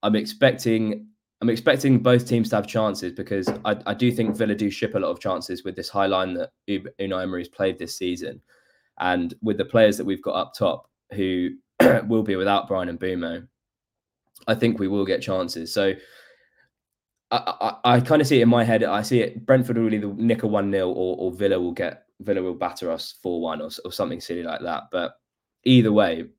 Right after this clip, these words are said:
I think it's gonna be, I think it's gonna be a good spectacle, because I think Thomas Frank and Unai Emery are two kind of tactically astute managers.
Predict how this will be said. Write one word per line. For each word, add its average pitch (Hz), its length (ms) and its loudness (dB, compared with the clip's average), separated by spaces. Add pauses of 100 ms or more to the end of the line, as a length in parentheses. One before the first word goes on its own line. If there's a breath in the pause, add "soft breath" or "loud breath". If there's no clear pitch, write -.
(240)
I 104 60 -4
think 131 160 4
it's 135 80 2
gonna 117 160 0
be, 101 340 2
I 117 40 -2
think 139 100 0
it's 131 80 0
gonna 113 140 2
be 107 100 2
a 104 40 -2
good 104 160 -2
spectacle, 87 640 -6
because 90 400 -6
I - 100 -10
think 90 220 -6
Thomas 107 240 0
Frank 95 280 -4
and 87 180 -8
Unai 90 220 -6
Emery 87 240 -4
are 80 60 -12
two 95 200 -4
kind 87 200 -6
of 87 180 -10
tactically 90 580 -6
astute - 360 -8
managers. 85 520 -8